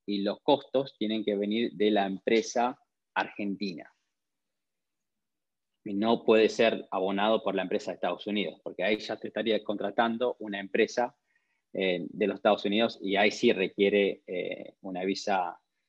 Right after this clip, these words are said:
eh, más formal como la visa H one B. Esta categoría es una visa B one en lugar de H one B. Eh, quería tomar un, ¿cómo decir? Un, eh, un pause, o, o sea, voy a frenar un segundo la, la presentación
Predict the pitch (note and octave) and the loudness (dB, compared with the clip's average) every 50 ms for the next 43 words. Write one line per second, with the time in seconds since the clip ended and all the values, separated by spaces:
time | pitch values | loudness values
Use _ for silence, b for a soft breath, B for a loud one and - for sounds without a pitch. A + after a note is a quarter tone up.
0 | _ _ _ _ _ - F2+ F#2+ F#2+ F#2+ - - G#2+ F#2+ F#2+ G#2 G#2+ G#2+ G#2 G2 | _ _ _ _ _ -12 -8 -4 -4 -4 -2 -2 -2 0 2 2 4 4 4 2
1 | - - F#2 F2 F2+ F2 E2+ F2 F#2+ G2 - - F#2 - - _ - A2+ G#2+ G2 | 0 -2 -4 -4 -4 -2 -2 0 0 0 0 0 -2 -2 -2 _ -2 -2 0 0
2 | - - G#2 G2 G2 F#2 F2 F2+ E2 - - _ - G#2 - - G#2 - G#2+ G2+ | -2 -2 -2 -2 -2 -2 -2 -2 -2 -4 -8 _ -12 -8 -4 -2 -2 0 0 0
3 | - G2 G2+ G#2+ A#2 A2+ - - G2+ F#2+ F#2+ F2 G2+ G#2 - - G#2 F#2+ - - | 2 2 4 4 4 2 2 -2 -4 -4 -4 -2 -2 -2 -2 -2 -2 -2 -2 0
4 | - B2 B2 B2 A2+ A#2+ A#2+ B2 B2+ C3 C3 - - - G#2 G2+ G2+ F#2+ F2+ F2+ | 4 6 6 8 8 6 6 6 6 4 2 0 -2 -4 -2 0 0 0 0 -2
5 | F2+ - - - - - - - - _ _ - - F#2 F2+ F2 - _ _ _ | -4 -6 -8 -14 -16 -18 -20 -20 -20 _ _ -16 -12 -10 -10 -12 -12 _ _ _
6 | _ _ _ _ _ _ _ - - G2 F#2+ B2+ D#3 E3+ D#3 D3 D3 C3+ B2 A#2+ | _ _ _ _ _ _ _ -2 0 2 4 4 6 6 6 6 6 6 4 4
7 | - - - - - - - - - G#2 G#2 G2+ G2+ - F#2+ F#2+ F2+ F2 E2+ - | 0 -2 -8 -16 -20 -20 -20 -12 -8 -6 -4 -4 -4 -6 -8 -8 -8 -8 -10 -12
8 | - - - _ _ _ _ _ _ _ - G2 F#2+ G2 G2+ G2 G2+ G2+ G2+ G2 | -14 -18 -20 _ _ _ _ _ _ _ -18 -14 -12 -12 -12 -12 -14 -14 -4 2
9 | - A#2+ A#2+ A2+ G#2+ - A#2+ G#2 F#2+ F2+ F2 E2 - - - - - D#2 D2 - | 4 4 4 4 4 2 0 0 0 0 -2 -6 -8 -12 -14 -8 -6 -6 -6 -6
10 | _ _ _ _ _ _ _ _ _ - F#2 F2 - - G2+ G2 G2+ G#2 G2+ F#2 | _ _ _ _ _ _ _ _ _ -10 -10 -6 -2 0 0 2 2 2 0 0
11 | - - F#2+ F#2+ F#2+ F#2+ F#2 F2 E2+ - D2+ F2 E2+ F2+ - - F#2+ E2+ F#2 F#2 | -2 -2 -4 -2 -2 -2 0 0 0 0 -2 -4 -6 -6 -6 -4 -4 -2 -2 -2
12 | - - - A2 G#2+ G2+ G2 G2 - | -2 0 4 6 6 6 4 2 -2